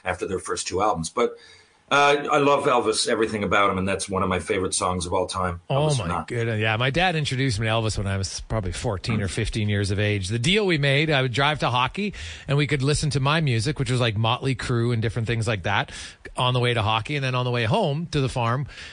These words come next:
Speaker 2: he would introduce me to some of his music. And, uh, you know, obviously Elvis Presley, uh, was one, uh, the Big Bopper. Ah, man, there were so many others just from that era, and I fell in love with it, and I still do. I still have lots of, it reminds me of my father for sure,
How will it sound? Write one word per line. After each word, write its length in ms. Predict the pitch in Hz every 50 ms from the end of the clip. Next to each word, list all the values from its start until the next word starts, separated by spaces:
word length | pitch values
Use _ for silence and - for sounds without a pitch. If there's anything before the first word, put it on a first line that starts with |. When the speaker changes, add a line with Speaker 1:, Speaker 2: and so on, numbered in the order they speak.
| - -
Speaker 2:
he 140 | - 156 147
would 100 | 139 139
introduce 400 | 139 127 135 127 135 135 107 131
me 80 | 127
to 80 | 120 117
some 220 | - - 131 120
of 80 | 117 110
his 180 | 147 147 101
music. 380 | 107 98 87 85 85 - - -
And, 280 | 110 110 107 107 104 107
uh, 140 | 104 104 101
you 60 | 117
know, 80 | 110 110
obviously 380 | 107 117 123 123 123 - 139
Elvis 320 | 117 113 113 107 110 - -
Presley, 500 | - 131 123 113 - - 127 123 120 101 - - - - - - _ -
uh, 220 | - 120 120 120 120
was 200 | 120 123 110 113
one, 360 | 123 120 120 120 120 120 110 - - - - -
uh, 180 | 120 117 117
the 100 | 113 117
Big 260 | 107 135 135 127 107 98
Bopper. 640 | 131 117 117 117 113 - - 127 123 117 117 113 - - - - - - - - _ - 113
Ah, 140 | 110 98 101
man, 300 | 104 110 113 107 107 104
there 80 | 107
were 60 | 110
so 260 | 104 - - 160 156 147
many 200 | 143 135 131 127
others 220 | 127 123 120 117
just 220 | 98 131 127 -
from 140 | - 156 135
that 220 | 131 127 127 127 -
era, 300 | 117 120 123 131 147 151
and 100 | 131 139
I 120 | 143 147
fell 200 | - - 180 165
in 60 | 151
love 140 | 143 143 151
with 80 | 151 135
it, 40 |
and 80 | 123 120
I 80 | 120 117
still 280 | 107 - - 156 139 123
do. 240 | 110 131 120 95
I 140 | 90 107 120
still 260 | 123 - - 156 147
have 160 | 131 139 139 127
lots 300 | 127 127 139 139 - 170
of, 100 | 160 180
it 60 | 220
reminds 380 | 233 240 226 226 220 208 180 147
me 60 | 170
of 60 | 165
my 120 | 151 135 117
father 320 | - 135 123 127 139 156
for 160 | - 127 120
sure, 300 | - - 139 139 165 170